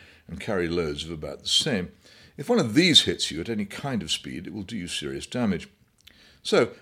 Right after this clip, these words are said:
their arrival on cycle tracks undoes forty years of campaigning to segregate muscle-powered, light, silent, clean cycles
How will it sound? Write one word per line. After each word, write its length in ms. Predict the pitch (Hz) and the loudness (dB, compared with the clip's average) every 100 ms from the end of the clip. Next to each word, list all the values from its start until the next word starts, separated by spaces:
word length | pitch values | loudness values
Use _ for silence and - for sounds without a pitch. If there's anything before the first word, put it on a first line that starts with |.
| _ | _
their 240 | 175 220 | 8 10
arrival 380 | 107 73 67 90 | 8 6 0 -2
on 140 | 85 85 | -2 -2
cycle 300 | 98 85 76 | -2 -2 -6
tracks 320 | - 80 - | -8 -8 -4
undoes 340 | 107 110 110 | -2 0 0
forty 540 | - - - 131 123 131 | 0 -6 -6 -6 -4 -4
years 340 | 90 64 71 | -4 -6 -10
of 80 | - | -8
campaigning 560 | 90 82 101 67 67 | -6 -4 -2 -4 -6
to 100 | 69 | -10
segregate 560 | 87 85 82 73 78 - | -6 -4 -6 -8 -8 -8
muscle-powered, 680 | 78 98 98 - 85 107 80 | -4 0 -2 -2 -4 -4 -6
light, 340 | 80 - - _ | -6 -6 -8 _
silent, 560 | - 80 71 87 - | -4 -4 -6 -10 -12
clean 260 | - 82 76 | -10 -8 -8
cycles 420 | - 55 - - | -8 -10 -12 -16